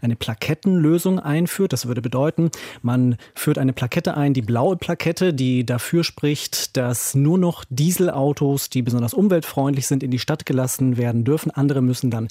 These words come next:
draußen bleiben. Das wäre quasi Option eins. Die zweite Möglichkeit wäre, dass man sagt, man sperrt einfach gewisse Straßen für Dieselautos oder f-, lässt nur noch neuere Dieselmodelle zu.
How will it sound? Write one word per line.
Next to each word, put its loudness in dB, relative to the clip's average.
draußen 0
bleiben. 2
Das -2
wäre 0
quasi -2
Option -2
eins. 0
Die -2
zweite 0
Möglichkeit 0
wäre, 2
dass -2
man 2
sagt, 2
man 0
sperrt -2
einfach -2
gewisse 0
Straßen -2
für 0
Dieselautos 0
oder 0
f-, -6
lässt 0
nur 4
noch 0
neuere 2
Dieselmodelle 0
zu. 0